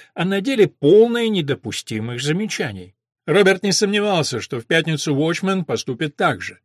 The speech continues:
Другие газеты, до сих пор не интересовавшиеся делом, к которому не желала прикасаться полиция, проснулись и решили, что процесс представляет собой важную новость.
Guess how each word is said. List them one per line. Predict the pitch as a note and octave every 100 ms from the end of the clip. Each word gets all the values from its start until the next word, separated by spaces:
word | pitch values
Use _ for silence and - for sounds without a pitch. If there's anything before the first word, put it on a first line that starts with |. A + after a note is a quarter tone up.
| _ _ _ _ _ -
Другие | F#3+ B3+ G#3+ G#3
газеты, | F#3+ F#3 F#3 F3
до | D#3 C#3
сих | D3+ -
пор | F3 D3+
не | F3 F3+
интересовавшиеся | D#3+ F3 D3+ D#3 A#2 A2+ - C3+ - C#3
делом, | C#3+ C#3+ C#3
к |
которому | - A#2+ D3 C3+ C#3 C3
не | D3 C#3+
желала | D3+ A#2+ G#2 F#2+
прикасаться | A2+ B2+ A#2 A2+ -
полиция, | A#2+ G#3 C4 F3+ B2 - - _ _
проснулись | F#3+ E3+ - E3 C#3+ D3 A3 - - _
и | G3+
решили, | A3+ - A3
что | F#3+ - D3
процесс | D#3+ C#3 D#3+ G3+ -
представляет | - C#3+ - A2+ C#3 E3+
собой | G3+ G3
важную | C3+ C3+ C#3 F3+
новость. | A3 G#2+ - -